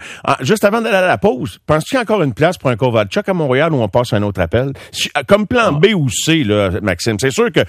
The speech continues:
Speaker 1: sur la liste d'épicerie de Marc Bergevin, je pense qu'il y a d'autres hypothèses comme plan A, là, mais si jamais ça ma-, ça marche pas.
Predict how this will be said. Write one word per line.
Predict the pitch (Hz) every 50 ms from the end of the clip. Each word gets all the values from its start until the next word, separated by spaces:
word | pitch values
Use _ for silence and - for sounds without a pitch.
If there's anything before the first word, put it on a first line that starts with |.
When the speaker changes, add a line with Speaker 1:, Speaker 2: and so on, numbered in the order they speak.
| - - - - -
Speaker 1:
sur | - - - 170
la | 175
liste | 202 233 233 170
d'épicerie | 180 147 - - 208
de | 208
Marc | 202 170 120
Bergevin, | 143 151 143 127 135 135 135 180 202 190 151 123
je | 110 -
pense | - 156 160 151
qu'il | - 135
y |
a | 117
d'autres | 131 156 160 135 110
hypothèses | 101 - 120 110 - 139 156 143
comme | - - 117 110
plan | 95 - 113 107 98 87
A, | 107 151 196
là, | 202 196 -
mais | 147 139
si | -
jamais | - 160 160 180 190
ça | - 190
ma-, | 165 147 98
ça | - - 127
marche | 123 120 - -
pas. | - 165 175